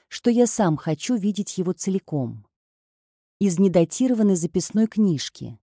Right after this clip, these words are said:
Своим искусством я пытался объяснить жизнь и ее смысл самому себе и хотел помочь разобраться в жизни другим.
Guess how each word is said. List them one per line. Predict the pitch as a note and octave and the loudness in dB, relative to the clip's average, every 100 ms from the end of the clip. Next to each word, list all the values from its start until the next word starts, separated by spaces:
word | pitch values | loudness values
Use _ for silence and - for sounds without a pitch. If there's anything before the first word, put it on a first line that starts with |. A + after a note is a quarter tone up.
| _ _ _ _ _ _ _ _ - | _ _ _ _ _ _ _ _ -12
Своим | - F3+ G3+ G3+ | -2 4 6 6
искусством | F#3+ - C#4 C#4 - E3+ | 4 0 -2 -2 -2 0
я | E3 | 0
пытался | D#3+ F3 G#3+ G3+ G3 | 0 0 2 2 -2
объяснить | E3 F3+ F#3+ - A3 F3 | -2 -4 -4 2 2 2
жизнь | D3 A#3+ B3 G#3 G#3 | -2 -2 0 0 -2
и | - | -2
ее | F#3+ F3+ A3+ | -2 0 -2
смысл | - G#3 A#3 C4+ G#3+ | 0 0 2 0 -4
самому | - F#3+ G3 G#3+ | -4 0 2 0
себе | A3+ - G#3 F3 A#2+ - _ _ _ _ - | 0 -2 -4 -2 -4 -8 _ _ _ _ -6
и | G3 | 0
хотел | G3+ F3+ A3 | 2 4 4
помочь | - F#3+ A3 C4 G3+ | 4 4 4 2 0
разобраться | D#3+ E3 D#3+ G#3 A3 G#3+ | 0 0 2 2 2 -2
в | F3 | -2
жизни | G3 G#3+ G#3+ | 0 2 2
другим. | G3 A#3 F#3+ F3 B2 | 2 -2 -2 -4 -4